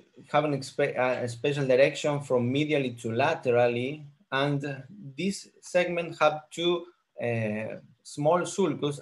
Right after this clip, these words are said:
ascending branch and horizontal branch.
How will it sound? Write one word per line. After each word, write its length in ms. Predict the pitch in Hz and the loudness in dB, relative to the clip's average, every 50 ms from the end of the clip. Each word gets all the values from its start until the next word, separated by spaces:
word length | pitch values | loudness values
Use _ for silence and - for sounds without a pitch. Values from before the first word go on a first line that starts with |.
| - | -6
ascending 880 | 131 117 117 - - 180 180 180 190 185 180 175 180 185 196 208 202 - _ _ - | -6 -6 -6 -2 0 2 2 2 2 0 0 0 0 0 0 -2 -2 -6 _ _ -6
branch 680 | - 104 131 139 143 151 156 175 202 202 202 - - - _ _ _ _ _ _ - | 0 2 4 4 4 4 2 2 0 -2 -2 -4 -10 -12 _ _ _ _ _ _ -6
and 260 | 131 135 147 151 147 | -2 -2 -2 -2 0
horizontal 680 | - 127 127 127 123 - - 175 175 160 147 139 127 120 | 0 0 -2 -2 -4 -4 -2 -2 -2 0 0 0 0 0
branch. 380 | 117 131 135 139 151 160 151 | 2 2 2 2 2 0 -4